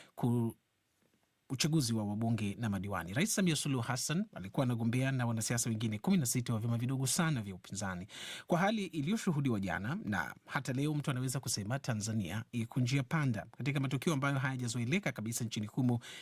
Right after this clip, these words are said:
vijana walivamia vituo vya kupigia kura, kuvitia moto baadhi, kuharibu miundombinu na hata kuweka vizuizi barabarani. Matukio makubwa zaidi yametokea kwenye jiji la kibiashara la Dar es Salaam,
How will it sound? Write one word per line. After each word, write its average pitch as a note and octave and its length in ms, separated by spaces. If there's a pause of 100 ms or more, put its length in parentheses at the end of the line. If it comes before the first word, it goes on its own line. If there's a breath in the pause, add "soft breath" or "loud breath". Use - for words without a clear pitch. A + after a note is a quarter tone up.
(120)
vijana C#3 320
walivamia C#3 560
vituo A#2 460
vya G#2+ 480
kupigia B2+ 440
kura, A#2+ 420 (400)
kuvitia - 1700
moto B2+ 260
baadhi, A#2+ 560
kuharibu A#2+ 400
miundombinu A#2 540 (340 loud breath)
na A#2+ 80
hata B2 200
kuweka A2+ 280
vizuizi C3 320
barabarani. F#2+ 400
Matukio D3 340
makubwa F3+ 360
zaidi C3 220
yametokea A#2 360
kwenye G#2 140
jiji C3 140
la D3 80
kibiashara B2+ 460
la B2+ 100
Dar A#2 200
es A2+ 140
Salaam, B2 280